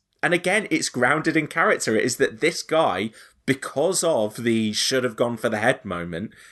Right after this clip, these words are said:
p-, considers himself personally responsible. And this is a guy who, prior to that, had lost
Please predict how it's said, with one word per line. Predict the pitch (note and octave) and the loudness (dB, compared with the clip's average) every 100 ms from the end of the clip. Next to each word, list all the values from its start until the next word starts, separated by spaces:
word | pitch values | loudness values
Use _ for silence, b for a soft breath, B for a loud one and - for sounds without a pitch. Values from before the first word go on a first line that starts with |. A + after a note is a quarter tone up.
| B B _ - - | B B _ -10 -6
p-, | D3 - - _ _ _ _ _ | -4 -6 -12 _ _ _ _ _
considers | - E3 D#3+ F#3 A3 G#3 | 0 2 4 4 4 2
himself | B2+ G#2+ G2 G2 - | 2 2 2 0 -2
personally | - B2 C#3+ C#3 C3+ B2+ B2 | -4 2 2 2 0 0 0
responsible. | A#2 D3 E3 F3 - F#2 F2 B B - | 0 2 0 0 -4 -4 -6 B B 0
And | B2+ | 2
this | E3 | 2
is | - | 2
a | E3+ | 2
guy | D3 C3 A2 | 2 2 0
who, | G#2+ | -4
prior | - D#3 F#3 | -2 0 0
to | E3+ F#2+ | 0 -4
that, | E2+ F#2+ - B B | -4 -4 -6 B B
had | - A#2 | -4 -2
lost | A#2 C3 D3+ - - | -2 0 0 0 -4